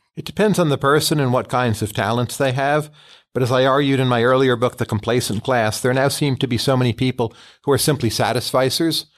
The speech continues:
Uh, they're not very interested in, in innovating or even participating in a dynamic economy,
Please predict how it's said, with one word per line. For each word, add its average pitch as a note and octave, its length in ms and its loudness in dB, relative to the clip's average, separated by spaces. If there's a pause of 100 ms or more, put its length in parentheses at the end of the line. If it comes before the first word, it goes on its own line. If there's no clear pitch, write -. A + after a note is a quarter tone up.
(420)
Uh, A2+ 100 0
they're A#2+ 160 0
not B2+ 180 2
very B2+ 280 4
interested A#2+ 420 0
in, A2+ 140 2
in B2 240 -2
innovating B2+ 560 2
or A2 100 2
even A#2 240 2
participating A#2 720 -2
in A#2 100 0
a G#2+ 120 -2
dynamic G#2 480 -2
economy, A2+ 560 -2